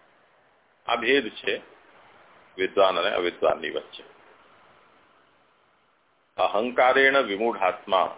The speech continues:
અહંકારથી જે મૂળ થયેલો છે એ અવિદ્વાન. સર્વશઃ સર્વત્ર પ્રકૃતિ ગુણૈઃ,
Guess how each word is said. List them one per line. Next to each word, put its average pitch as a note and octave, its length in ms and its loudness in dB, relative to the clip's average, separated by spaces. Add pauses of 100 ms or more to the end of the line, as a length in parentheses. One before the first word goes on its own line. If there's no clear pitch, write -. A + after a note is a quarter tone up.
(100)
અહંકારથી G#2+ 760 0 (880)
જે F#2+ 120 0
મૂળ G2 260 -4
થયેલો E2 420 0
છે - 200 -10 (180)
એ E2+ 100 -4 (320)
અવિદ્વાન. E2 580 0 (2250)
સર્વશઃ A#2+ 520 2 (340)
સર્વત્ર A2 500 -2
પ્રકૃતિ C3 600 -2
ગુણૈઃ, A2+ 580 0